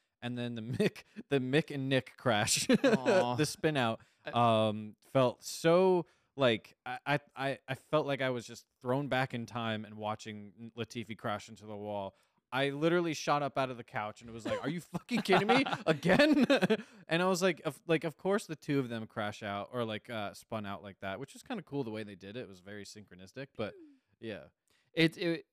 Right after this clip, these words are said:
Speaker 2: I think that goes as our first "What are you smoking?" moment.
Speaker 1: Absolutely.
Speaker 2: Um, I think
Speaker 1: Cheers to them. <laughs>
Speaker 2: Cheers. Do we give it to Mick or Nick?
Speaker 1: Both.
Speaker 2: Mick, Nick.
Speaker 1: Mick and Nick get it.
Speaker 2: Mick and
Speaker 1: Absolutely.
Speaker 2: Nick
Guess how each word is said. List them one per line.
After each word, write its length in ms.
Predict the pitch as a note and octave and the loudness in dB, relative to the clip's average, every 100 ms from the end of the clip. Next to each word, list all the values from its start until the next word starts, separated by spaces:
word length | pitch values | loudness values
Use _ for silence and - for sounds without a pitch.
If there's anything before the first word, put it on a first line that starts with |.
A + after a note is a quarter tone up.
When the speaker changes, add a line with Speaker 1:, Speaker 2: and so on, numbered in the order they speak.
| - | -4
Speaker 2:
I 100 | D3 | -2
think 160 | D3+ C3+ | 0 -2
that 100 | A#2+ | 0
goes 180 | B2 | -2
as 120 | A2 G#2+ | -2 -10
our 80 | |
first 340 | G2+ - B2+ - | -8 -4 -4 -4
"What 160 | B2 C#3 | -12 -10
are 40 | |
you 120 | B2 A2+ | -10 -14
smoking?" 500 | - B2 A2+ A2 G2+ | -14 -12 -12 -16 -20
moment. 260 | G2 A2 | -16 -12
Speaker 1:
Absolutely. 480 | A2+ - A2+ G#2+ F2 F2 | -12 -12 -14 -14 -16 -6
Speaker 2:
Um, 320 | A2+ A2 A2 - | -4 -2 -6 -14
I 60 | |
think 180 | F3+ D#4+ _ _ _ | -18 -18 _ _ _
Speaker 1:
Cheers 180 | A#2 G#2 - | -18 -18 -18
to 60 | |
them. 240 | G#2 F#2+ G#2 A3 | -18 -18 -14 -10
<laughs> 80 | A3 | -8
Speaker 2:
Cheers. 520 | A#3 D#3 G#2+ G2+ - - | -2 -2 -4 -12 -20 -16
Do 120 | D#3+ | -12
we 100 | G#3+ | -12
give 160 | A3+ A#3 | -10 -12
it 80 | A3+ | -12
to 40 | F#3+ | -14
Mick 240 | F3+ F#3+ - C#3 | -12 -12 -12 -12
or 100 | C3 | -10
Nick? 240 | A2 F#2 _ _ _ _ _ _ _ | -12 -16 _ _ _ _ _ _ _
Speaker 1:
Both. 160 | G2+ G2+ _ _ _ _ _ B2 | -16 -16 _ _ _ _ _ -18
Speaker 2:
Mick, 120 | C#3 - | -18 -14
Nick. 280 | D3 - _ _ _ _ - A2 | -16 -16 _ _ _ _ -20 -8
Speaker 1:
Mick 160 | B2 | -6
and 100 | C3+ B2 | -4 -4
Nick 140 | A2 | -4
get 140 | G2 F#2 | -6 -8
it. 120 | E2+ | -12
Speaker 2:
Mick 340 | _ _ _ - | _ _ _ -18
and 60 | |
Speaker 1:
Absolutely. 440 | G#2 - G2+ F2 F2+ | -18 -14 -14 -14 -16
Speaker 2:
Nick 160 | F#2 | -18